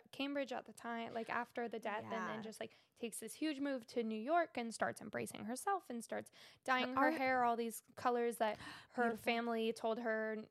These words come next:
Speaker 1: like, "No, don't do that. Like,
Speaker 2: Mm-hmm.
Speaker 1: it, it'll make you
Speaker 2: Doesn't
Speaker 1: look
Speaker 2: fit you.
Speaker 1: washed
Speaker 2: Yeah.
Speaker 1: up. It'll, like,"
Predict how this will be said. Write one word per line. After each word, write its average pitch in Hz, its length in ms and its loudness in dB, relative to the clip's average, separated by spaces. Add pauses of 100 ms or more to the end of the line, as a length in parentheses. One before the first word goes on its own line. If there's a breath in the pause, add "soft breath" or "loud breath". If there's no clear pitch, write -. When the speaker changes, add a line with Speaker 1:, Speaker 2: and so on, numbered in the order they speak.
(140)
Speaker 1:
like, 214 160 -4 (420 soft breath)
"No, 269 340 0
don't 254 200 -6
do 262 120 -4
that. 233 360 -4
Like, 240 180 -6
Speaker 2:
Mm-hmm. 247 80 -10 (240)
Speaker 1:
it, - 160 -14
it'll 233 140 -4
make 240 220 -4
you 240 60 0
Speaker 2:
Doesn't 247 180 2
Speaker 1:
look 233 160 4
Speaker 2:
fit - 20 -14
you. 226 140 0
Speaker 1:
washed 233 200 -2
Speaker 2:
Yeah. 254 220 4
Speaker 1:
up. 208 100 -6
It'll, 226 420 -4
like," 226 180 -6